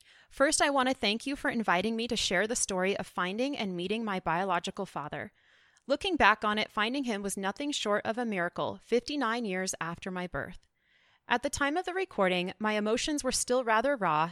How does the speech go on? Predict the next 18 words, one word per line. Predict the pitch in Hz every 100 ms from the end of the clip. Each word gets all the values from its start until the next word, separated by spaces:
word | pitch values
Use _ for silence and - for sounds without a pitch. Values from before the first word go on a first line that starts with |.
| -
and | 202
you | 202
walked | 190 208 -
me | 277
through | 240 240
the | 262
recording | 277 - 180 180
seamlessly. | 185 - 180 156 160 - - - _ _ _ _ _ _ _ -
I | 226
was | 247 -
able | 247 320
to | - 285
meet | 240
with | 262 -
David | 208 202 240
again | 220 165 147 160
in | - 185
March | 165 180 -